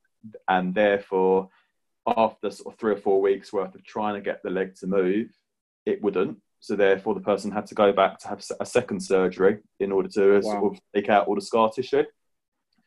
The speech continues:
Speaker 1: So
Speaker 2: Wow.
Speaker 1: because they'd done nothing for six weeks, they had all the scar tissue removed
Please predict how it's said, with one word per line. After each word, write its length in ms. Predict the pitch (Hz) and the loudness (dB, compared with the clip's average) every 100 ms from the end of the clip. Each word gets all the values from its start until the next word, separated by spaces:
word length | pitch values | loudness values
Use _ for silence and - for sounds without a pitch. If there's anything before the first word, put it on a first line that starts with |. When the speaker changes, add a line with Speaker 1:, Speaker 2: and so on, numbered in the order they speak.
| _ _ _ _ | _ _ _ _
Speaker 1:
So 140 | 110 | 0
Speaker 2:
Wow. 60 | 98 | 2
Speaker 1:
because 340 | 104 - 120 | 0 2 2
they'd 200 | 110 107 | 2 0
done 200 | 107 101 | 2 0
nothing 360 | 104 101 - 190 | 0 -4 -8 -12
for 60 | - | -12
six 300 | - - - | -10 -10 0
weeks, 300 | 98 95 - | 0 0 -4
they 60 | |
had 180 | 98 95 | -6 -4
all 220 | 101 107 | -2 -2
the 60 | 95 | -4
scar 480 | - - - 98 95 | -12 -18 -4 -2 -2
tissue 320 | - - 87 | -8 -8 -4
removed 440 | 87 90 90 92 | -2 0 0 0